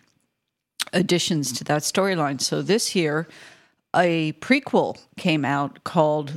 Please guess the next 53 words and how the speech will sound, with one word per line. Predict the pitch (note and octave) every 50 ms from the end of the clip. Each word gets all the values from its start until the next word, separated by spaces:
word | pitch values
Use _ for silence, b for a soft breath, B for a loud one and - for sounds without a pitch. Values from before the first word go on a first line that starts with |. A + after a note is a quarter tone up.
| -
The | D#3 D#3+
Book | C3 - - -
of | E3 D3 C#3+ C3+
Dust, | F#3 F3+ D3 E2+ - - - - - - - - - -
and | - D#3 D#3 D3+ D3+ D3 C#3+ C#3 C#3+
what | D3 D#3 C#3+
it | D3 C#3+ - -
does | - D3+ C#3 C3+ C#3 C#3 C3+ -
is | - - C#3+ C3+ C3
that | - C3 C3 B2 -
it | F#2 -
follows, | - - - D3+ D3+ D3+ D3 C#3+ C#3+ C#3+ C3+ C3+ - - B B B B B B B B B _ -
uh, | - D#3+ D3+ C#3+ D3+ C#3 C2+ - -
Lyra, | - D3+ D3+ F3 F3+ F3 F3 F3 E3+ E3+ D#3+
when | C#3+ D#3+ E3 D3
we | D3+ E3+ E3+
meet | E3+ F3 F3 E3
her | D3 E3 E3+ E3 D#3
in | D3 D3+ D3
The | D#3
Golden | D3+ D3+ D3 D3+ D3
Compass, | C3+ - E3+ D#3+ D3+ D#3+ - -
is | C3+ C3+ D3
already | C3+ D3+ D3 D3+ D3 D3 C3+ -
eight, | - F3+ F#3 F#3 F3+ F3 -
running | - F#2+ C#3 D3 C#3+ C#3+ C#3+
wild | C3+ D3 D3 D3+ D3+ D3 D3 D3 C#3 C3 - -
like | - C3+ C3
a | D3
little | C3+ C#3 C#3 C3+ C3+
animal | C#3+ D3 D3 C#3 C#3 C#3+ C#3+
through | C3 - - D3+ C#3+ C#3 -
Oxford. | - D#3 D#3 - - - - D#3 D3 D3+ D3 - B B B B B B B B B B B B -
And | - D#3+ D#3 D#3+ D#3 D#3 D#3 D3+ C#3 B2 -
the | - - C#3 F3 E3 E3 D#3+ D#3 D#3 D3+ D3+ C#3 C3 C#3+
question | - - - F#3 E3+ E3 - - E3+ D#3
was, | D3+ C#3+ C#3+ C3+
you | D3
know, | C3+ C#3
why | C#3 C#3 C#3 C#3+ D3
is | D3 C#3+
she | C#3 - - D3+
afforded | C#3+ C#3+ - - D#3+ D3 C#3 C#3 C#3+ C#3
so | - - - C#3
much | C3+ C#3 C3 - -
license | C#3+ C#3 C3 C#3 - - C#3+ - - -
and | C#3 C#3 C3+
who | D#3 C#3+
her | C#3 C#3+
protector | C#3 - D#3 - - C#3 B2+ - - C3+ C3
is | C3 C3 - -
and | -
everything. | - B2+ C3+ C#3 C3+ - - C#3